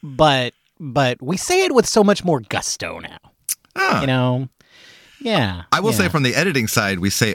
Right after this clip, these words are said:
Speaker 2: ums and uhs a lot less. Well,
Speaker 1: That is a big, that is a big change.
Speaker 2: I, I do, at
Speaker 1: Yeah.
Speaker 2: least.
Speaker 1: Yeah. I would say that in the old days, we were more, um, Pavlovian.
Speaker 2: Mm.
Speaker 1: Mm.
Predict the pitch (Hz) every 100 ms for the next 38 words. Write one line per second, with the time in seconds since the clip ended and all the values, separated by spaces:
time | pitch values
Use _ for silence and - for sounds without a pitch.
0 | - 110 110 101 95 - 95 95 85 -
1 | 87 80 71 - 55 - - - - -
2 | - _ _ _ _ 104 127 123 120 107
3 | 90 98 101 104 98 101 98 104 190 269
4 | 139 92 - 98 - 58 151 - 131 -
5 | _ _ _ - - 262 123 87 _ -
6 | - 254 320 - 226 175 147 139 127 127
7 | 123 107 95 110 104 101 107 101 101 98
8 | 95 92 92 98 _ _ _ - 101 95
9 | 101 - 117 87 82 - _ _ _ _
10 | _ _ 92 98 110 104 92 76 76 98
11 | _ _ _ 104 101 98 92 82